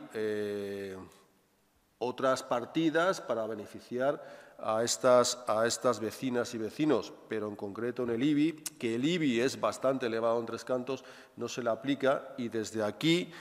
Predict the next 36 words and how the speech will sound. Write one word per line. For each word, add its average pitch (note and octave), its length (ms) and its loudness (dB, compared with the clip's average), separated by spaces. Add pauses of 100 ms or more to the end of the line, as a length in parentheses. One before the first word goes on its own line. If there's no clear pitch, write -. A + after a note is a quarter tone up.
(300)
eh, A2 300 -8
yo A2 180 -6
les A#2 160 -4
propongo, B2 880 0
eh, A#2 300 -8
señoras A#2 540 -2
y A#2+ 40 -10
señores A#2+ 340 -2
del A#2 120 -2
Gobierno B2 680 4 (300)
y G2+ 200 -12
resto A2 460 -4
de G#2+ 120 -4
corporación, B2+ 800 0 (400)
que G#2+ 160 -4
valoren A2 460 -2
esta A2+ 260 -4
medida A#2+ 640 4
para A2+ 160 6
aplicarla, C3 640 4
que A#2 80 0
estamos B2+ 480 4
a A#2+ 100 6
tiempo, C#3 580 4
y B2+ 120 -4
beneficiar A#2 1000 0
a A2+ 80 0
nuestros A2+ 540 -4
ciudadanos B2 680 4
que - 80 -6
están A2 240 -6
en A#2 80 -6
una A2 100 -4
situación A2 480 -6
más G#2 240 -4
complicada. E2+ 560 -10